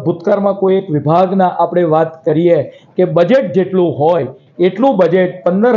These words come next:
હજાર પાંચસો બે કરોડ રૂપિયાનું આપણે વાત કરીએ, આજનું બજેટ હું રજૂ કરતા એક આનંદ અને હર્ષની આપ સમક્ષ લાગણી અનુભવું છું. આ સાથે અહીંયા બજેટની અંદર માનનીય મેયર શ્રી પ્રતિભાબેન જૈન,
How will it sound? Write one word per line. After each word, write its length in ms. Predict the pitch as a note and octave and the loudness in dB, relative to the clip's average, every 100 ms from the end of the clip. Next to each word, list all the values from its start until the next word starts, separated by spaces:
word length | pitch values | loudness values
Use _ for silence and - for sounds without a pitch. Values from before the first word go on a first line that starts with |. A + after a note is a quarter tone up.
| G#3 | 2
હજાર 220 | G3 G3 G3 | 2 0 0
પાંચસો 460 | E3+ E3 E3 F#3 F3+ D#3+ | -2 -2 -4 0 0 0
બે 220 | D3 G#3 A3+ | 0 0 0
કરોડ 360 | A3+ E3+ F3 | 0 0 0
રૂપિયાનું 380 | E3+ E3+ F3 F3 | -2 0 0 2
આપણે 220 | E3 E3+ | 2 2
વાત 280 | D3 D3 - | 2 2 0
કરીએ, 280 | - E3 F#3 D3+ - - | 0 2 2 0 -8 -8
આજનું 500 | - D#3+ D#3+ G3 G3+ F3 - | 0 0 2 0 0 0 0
બજેટ 400 | D3 D#3+ F3 F3+ | 0 2 0 0
હું 120 | F3+ | 0
રજૂ 260 | D#3 C3+ D#3+ | 0 0 0
કરતા 320 | E3 E3 D#3+ | 0 2 0
એક 80 | D#3 - | -2 -4
આનંદ 360 | D3 E3+ F#3+ | 0 2 2
અને 180 | F3 D#3+ | 2 2
હર્ષની 560 | C#3 C#3 D3+ - A3 C#3+ - - | 2 2 0 0 0 0 -6 -8
આપ 200 | - D#3 | -2 -2
સમક્ષ 420 | D#3+ E3+ E3 D#3+ - | 0 0 0 -2 -2
લાગણી 460 | C#3 D3 D#3+ F3+ | 0 2 2 0
અનુભવું 460 | F3 E3 D#3+ E3+ F3+ | 0 0 2 2 2
છું. 180 | F#3+ A3+ G#3+ - - | 2 -2 -4 -14 -10
આ 160 | - G#3+ | -2 0
સાથે 300 | - A3 G#3+ | 2 0 2
અહીંયા 340 | A3 A3 G#3+ E3 | 0 0 -2 0
બજેટની 520 | D#3 F3+ G#3 G#3+ G#3 | 0 0 0 0 0
અંદર 340 | F#3 F#3 F3 - - _ _ | 0 2 0 -2 -10 _ _
માનનીય 440 | D#3 F3 F3+ F3+ | -2 0 0 0
મેયર 240 | D#3+ E3 E3 | 0 -2 -2
શ્રી 300 | - E3+ E3 | -2 -2 0
પ્રતિભાબેન 680 | D3+ D3 D#3 D#3+ D#3 D3+ C3+ | -2 0 0 2 2 0 2
જૈન, 280 | C#3+ D3+ | 2 2